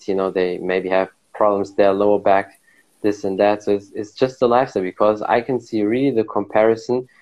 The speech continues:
and I bring that sometimes here on the podcast up because I, it just fits so perfect. I have a few family members that live in Morocco. They live between the mountains and the sea. So, and I can see, and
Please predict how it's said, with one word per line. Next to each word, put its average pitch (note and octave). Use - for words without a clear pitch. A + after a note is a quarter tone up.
and G2+
I -
bring A#2
that A2
sometimes G#2
here G#2+
on G#2
the G2+
podcast G2
up A2
because -
I, G2+
it -
just -
fits A2+
so A2
perfect. A2
I F#2
have C3+
a -
few A2+
family G#2+
members A2
that F#2
live G2
in G#2
Morocco. G2+
They G2+
live F#2+
between F#2+
the F#2
mountains B2
and G#2
the G2+
sea. -
So, -
and G2
I A#2+
can D3+
see, C3
and G2+